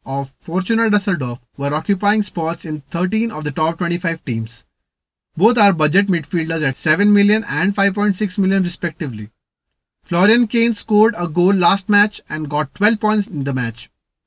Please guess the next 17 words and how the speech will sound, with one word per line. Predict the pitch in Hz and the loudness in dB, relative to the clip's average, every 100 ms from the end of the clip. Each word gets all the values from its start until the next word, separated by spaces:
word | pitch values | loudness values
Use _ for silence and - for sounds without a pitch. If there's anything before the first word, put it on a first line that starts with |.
| _ _ _ _ _ | _ _ _ _ _
Kenan | 180 196 226 | 2 4 4
Karaman | 220 214 220 214 226 220 | 4 4 4 2 2 0
was | 160 156 | -2 -6
playing | - 170 185 202 | -4 0 0 0
as | 170 143 | -4 -6
a | |
forward | 139 196 208 233 220 | -4 0 2 2 2
in | 185 | -2
a | |
three | 147 180 190 | -2 -2 -2
four | 180 185 | 0 -2
two | 175 170 | -2 -4
one | 170 | -4
formation | 175 170 165 160 175 | -4 -6 -6 -6 -6
for | 139 | -8
Fortuna | 139 156 156 170 | -8 -6 -4 -4
Düsseldorf, | 156 147 156 151 151 | -4 -4 -4 -4 -6